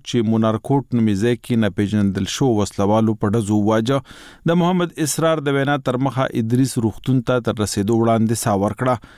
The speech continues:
نوموړی زیاتوي چې د وژل شوي تن د کورنۍ غړیو په چا داویداري نه ده کړې او نه هم تر اوسه معلومه شوې چې دا تن چا او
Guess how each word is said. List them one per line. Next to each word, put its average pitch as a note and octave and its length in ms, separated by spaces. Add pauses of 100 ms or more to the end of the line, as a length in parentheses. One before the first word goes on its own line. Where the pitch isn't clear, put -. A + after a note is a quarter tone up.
(240)
نوموړی D3+ 400
زیاتوي C#3 320
چې B2 140
د A#2+ 100
وژل A2+ 300
شوي B2 260
تن B2 160
د G#2+ 160
کورنۍ A2 400
غړیو A#2 340
په G#2+ 140
چا A2 180
داویداري G#2 480
نه C#3 140
ده C#3+ 100
کړې - 720
او D#3+ 160
نه F3 160
هم F3 180
تر C#3 220
اوسه C#3 240
معلومه A2+ 400
شوې B2+ 340
چې A2 160
دا A2 80 (140)
تن A#2+ 260 (240)
چا A#2+ 160 (280)
او A2 40